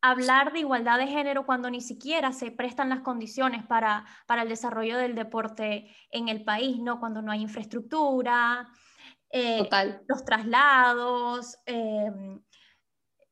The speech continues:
Speaker 1: la comida, todas estas cosas afectan demasiado y no solo afectan al, por ejemplo, al fútbol femenino, no, también las condiciones en el fútbol masculino son, son, bueno, como
Speaker 2: Sí,
Speaker 1: sabemos.
Speaker 2: son, exactamente,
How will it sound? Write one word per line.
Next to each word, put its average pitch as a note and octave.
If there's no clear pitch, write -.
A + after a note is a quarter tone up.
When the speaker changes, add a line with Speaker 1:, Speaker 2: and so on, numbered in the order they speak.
Speaker 1:
la B3
comida, B3
todas D#4
estas D#4+
cosas C#4
afectan C4
demasiado B3
y A#3+
no B3+
solo D4
afectan C#4+
al, A3
por A#3+
ejemplo, A#3
al A3+
fútbol B3
femenino, A#3
no, A#3
también G#3+
las C#4
condiciones A#3+
en C4+
el A#3
fútbol A#3
masculino C4
son, C4+
son, C4
bueno, C#4+
como A#3
Speaker 2:
Sí, A#3
Speaker 1:
sabemos. A3+
Speaker 2:
son, G#3
exactamente, G#3+